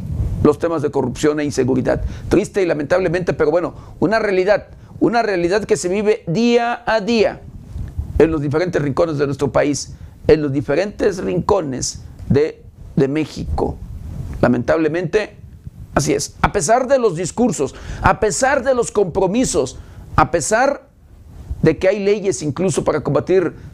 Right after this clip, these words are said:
la corrupción, no se hace nada. No se hace en lo absoluto nada,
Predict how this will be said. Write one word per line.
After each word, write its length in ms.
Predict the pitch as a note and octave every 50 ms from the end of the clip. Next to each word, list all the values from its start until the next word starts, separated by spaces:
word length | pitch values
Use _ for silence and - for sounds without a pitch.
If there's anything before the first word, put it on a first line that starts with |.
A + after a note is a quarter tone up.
| - - - - - -
la 160 | - C#3 C3+
corrupción, 680 | - C#3+ C3+ C3 C#3+ B2+ A#2+ - - G#3+ B3 C4 A#3+ - - - - - - - - - - - - - - - - - - - - - - - - - - - -
no 160 | - D#3 E3+
se 140 | - - D#3+
hace 480 | D#3+ E3 - - E3+ D#3+ - - - - - -
nada. 520 | - C3 C3+ C#3 C3+ B2+ A#2+ C3 B2+ - - - - - - - - - - - - - - - - - -
No 140 | - G3 G3
se 160 | - - G3+
hace 220 | G#3+ G#3 - G#3
en 80 | G3+ F3+
lo 60 | E3
absoluto 840 | D#3+ - - - D#3 D#3 E3+ G3 E3 - A3 G#3 G3+ G3 G3 - - - - - - - - - - -
nada, 640 | D#3 D3+ D#3+ E3+ F#3 F#3 E3+ C#3+ B2+ - - -